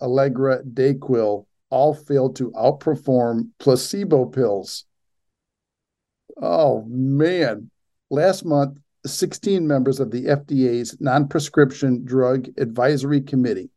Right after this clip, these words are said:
unanimously voted against the effectiveness of oral phenylephrine,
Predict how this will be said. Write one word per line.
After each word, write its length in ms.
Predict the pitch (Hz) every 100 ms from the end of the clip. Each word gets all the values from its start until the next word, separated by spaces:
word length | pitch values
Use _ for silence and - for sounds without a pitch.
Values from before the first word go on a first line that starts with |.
| _
unanimously 800 | - 117 120 143 156 151 151 143
voted 360 | 117 127 123 113
against 360 | 110 123 117
the 80 | 127
effectiveness 800 | - - 147 147 147 123 135 131
of 160 | 110 -
oral 440 | 143 135 135 131 147 _ _ _ _ _ _ -
phenylephrine, 680 | 147 139 127 127 - 107